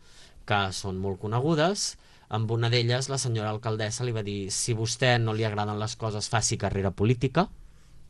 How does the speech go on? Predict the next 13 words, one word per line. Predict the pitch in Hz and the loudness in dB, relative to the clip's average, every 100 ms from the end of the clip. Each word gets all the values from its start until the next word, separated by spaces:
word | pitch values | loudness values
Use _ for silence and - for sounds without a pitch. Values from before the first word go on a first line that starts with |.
| - | -12
i | - | 0
es | 107 - | 0 2
posa | 107 92 | 2 2
en | 87 | -2
aquesta | 90 101 - | -6 -6 -2
banda. | 113 135 143 190 - - - - - | -2 0 -2 -6 -10 -16 -14 -14 -4
Penso | - 117 120 92 | 0 0 0 -8
que | 90 | -6
això | - 92 | -2 -2
no | 92 | 0
és | |
una | 95 92 | -2 -6
actitud | - 90 123 | -8 -4 -2